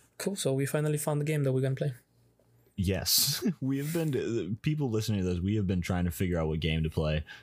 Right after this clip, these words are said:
Speaker 2: for, like, a week now. <laughs>
Speaker 1: For, for, like, a month.
Speaker 2: It's true. We've been trying to figure out, 'cause No Man's Sky is too big for us to ever find each other. Um, Final Fantasy fourteen, uh, is on P S four, and I'm trying to get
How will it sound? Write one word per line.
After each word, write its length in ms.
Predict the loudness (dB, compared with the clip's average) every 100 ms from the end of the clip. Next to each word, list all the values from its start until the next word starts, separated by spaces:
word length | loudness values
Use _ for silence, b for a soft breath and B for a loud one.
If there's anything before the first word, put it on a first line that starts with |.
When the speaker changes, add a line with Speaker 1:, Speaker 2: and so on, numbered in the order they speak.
| -18
Speaker 2:
for, 640 | -10 -2 0 2 0 -2 -2
like, 320 | 0 0 -2 -14 _
a 40 | -2
week 400 | 2 2 0 -2
now. 180 | 0 2
<laughs> 920 | 0 -4 -4 -2 -2 -4 -8 -8 -2
Speaker 1:
For, 380 | 0 2 0
for, 160 | 0 0
like, 100 | 0
a 60 | 0
month. 420 | 0 0 -4 -10 -16 _ _ B 0 0 B
Speaker 2:
It's 360 | -4 -2 -2 -2
true. 280 | -2 -2 0
We've 160 | 0
been 100 | 0
trying 220 | 0 0 0
to 60 |
figure 240 | -2 0 2
out, 260 | 2 0
'cause 240 | 0 2 2
No 200 | 2 2
Man's 240 | 2 0
Sky 420 | 0 0 2 2 2
is 280 | 2 0 0
too 160 | -2
big 300 | 0 0 0
for 160 | -2 0
us 120 | 2
to 60 | 2
ever 160 | 0
find 280 | 0 0 2
each 140 | 2 0
other. 280 | 0 0 B B B B -4
Um, 520 | 0 2 2 0 -4 -10 _ -10
Final 300 | -2 0 0
Fantasy 320 | 0 0 2
fourteen, 840 | 0 0 -2 0 0 2 2 0 -2 B B B -2
uh, 240 | 0 0
is 200 | 0 0
on 220 | 0 0 -2
P 180 | 0
S 80 | -2
four, 240 | 0 -2 0
and 80 | 0
I'm 120 | 0
trying 200 | 0 0
to 60 |
get 280 | 0 -2 -4